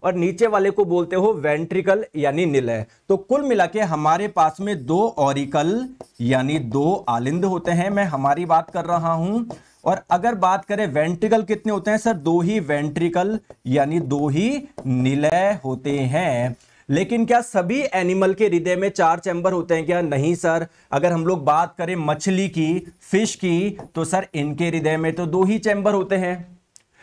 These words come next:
अगर हम लोग बात करें जो रेप्टाइल्स होते हैं, जो सरीसृप होते हैं, सरीसृप किसको बोलते हैं? जो रेंग रेंग के चलते हैं, छिपकली हो गया, ये भी एक रेप्टाइल का एग्जांपल है। तो जितने भी सरीसृप होते हैं, उनके हृदय में तीन चैम्बर होते हैं।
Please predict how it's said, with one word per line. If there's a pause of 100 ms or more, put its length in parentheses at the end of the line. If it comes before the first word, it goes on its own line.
(140)
अगर
हम
लोग
बात
करें
जो
रेप्टाइल्स
होते
हैं,
जो
सरीसृप
होते
हैं,
सरीसृप
किसको
बोलते
हैं? (200)
जो
रेंग
रेंग
के
चलते
हैं,
छिपकली
हो
गया, (720)
ये
भी
एक
रेप्टाइल
का
एग्जांपल
है। (180)
तो
जितने
भी
सरीसृप
होते
हैं,
उनके
हृदय
में (260)
तीन
चैम्बर
होते
हैं।